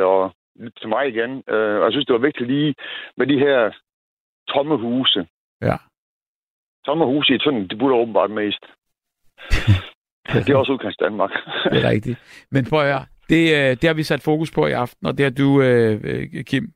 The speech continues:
Speaker 2: været med til. Så tusind tak, og, og god nat.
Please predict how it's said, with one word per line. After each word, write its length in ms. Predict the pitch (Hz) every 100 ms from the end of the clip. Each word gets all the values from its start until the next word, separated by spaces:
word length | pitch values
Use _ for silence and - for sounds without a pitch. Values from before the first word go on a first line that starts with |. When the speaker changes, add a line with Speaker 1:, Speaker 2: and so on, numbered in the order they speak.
| _
Speaker 2:
været 340 | 117 123 113 113 -
med 200 | 120 113
til. 200 | 143 135 _ _
Så 100 | 175
tusind 320 | 254 247 226
tak, 220 | 214 214 320
og, 140 | -
og 160 | - 180
god 180 | - 277
nat. 220 | 214 -